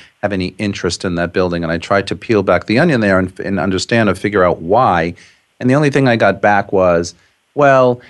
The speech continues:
it's just not in a great location and there are too many people roaming around." So that's why I said earlier, is it, is it too touristy? Is it too trendy? Is it too, I mean, it is the Plaza Hotel. And, and as Parul said, it was hotel rooms at one point, so they were put together. So some of the layouts are probably not as,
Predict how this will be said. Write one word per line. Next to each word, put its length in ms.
it's 240
just 340
not 300
in 80
a 40
great 320
location 560
and 220
there 80
are 40
too 180
many 160
people 360
roaming 360
around." 480
So 200
that's 220
why 140
I 40
said 160
earlier, 320
is 240
it, 220
is 140
it 100
too 160
touristy? 520
Is 120
it 100
too 140
trendy? 400
Is 160
it 100
too, 260
I 40
mean, 160
it 120
is 140
the 80
Plaza 320
Hotel. 420
And, 200
and 240
as 180
Parul 300
said, 240
it 80
was 260
hotel 400
rooms 220
at 80
one 200
point, 300
so 80
they 80
were 100
put 200
together. 400
So 240
some 200
of 40
the 100
layouts 340
are 60
probably 460
not 420
as, 340